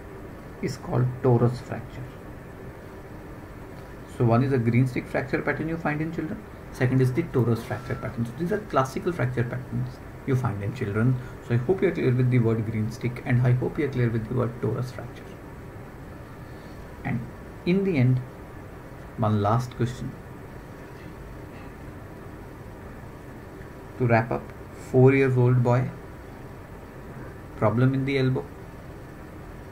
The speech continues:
Look at the position. He is holding the elbow in pronation and extension. Mind you, X-ray is absolutely normal. So no bone injury. Nothing wrong with the bone, but something wrong with the elbow.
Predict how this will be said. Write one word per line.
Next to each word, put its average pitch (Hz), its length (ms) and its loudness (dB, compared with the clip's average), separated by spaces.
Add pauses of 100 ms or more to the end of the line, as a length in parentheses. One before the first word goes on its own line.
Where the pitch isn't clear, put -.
(160)
Look 170 120 4
at 214 140 4
the 190 80 2
position. 123 540 4
He 147 80 0
is 143 200 2
holding 135 380 4
the 185 120 2
elbow 127 220 6
in 135 140 2 (120)
pronation 120 600 4 (600)
and 160 160 4
extension. - 600 -4 (1400)
Mind 127 260 6
you, 175 100 6
X-ray 131 340 4
is 196 60 4
absolutely 196 580 2
normal. 175 300 0 (1080)
So - 180 0
no 120 560 8 (400)
bone 123 460 10 (180)
injury. 113 360 2 (760)
Nothing 175 240 4
wrong 147 180 4
with 131 140 4
the 123 60 8
bone, 107 220 0 (1300)
but - 120 -6
something - 420 0
wrong 123 180 6
with 113 140 0
the 120 120 -2
elbow. - 240 -8